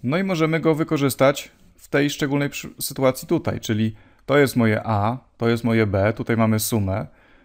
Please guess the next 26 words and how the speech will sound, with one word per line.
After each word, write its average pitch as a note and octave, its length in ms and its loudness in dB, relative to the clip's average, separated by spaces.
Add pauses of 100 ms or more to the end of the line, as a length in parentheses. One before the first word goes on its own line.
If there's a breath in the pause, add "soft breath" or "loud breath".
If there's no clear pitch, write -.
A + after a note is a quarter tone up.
(280 soft breath)
to A#2+ 120 4
jest A#2 480 2
moje A2 300 2
a, A2 220 2
to A#2 100 0
jest A2 140 -2
moje G#2+ 200 2
b G#2 120 0
i G#2+ 40 0
mamy A#2+ 220 4
różnicę, B2+ 420 -2
czyli G#2 160 -4
możemy A2 320 2
tutaj G#2+ 240 -2
skorzystać G2+ 540 -4
z - 80 -10
tego G2 340 -4 (260 loud breath)
i A2+ 60 -2
napisać, B2 280 2
że B2 60 -2
to B2+ 80 0
będzie B2 160 2
po A#2 80 -2
prostu A#2 420 -2 (420 soft breath)
dwa A#2 240 4
x A#2+ 480 -4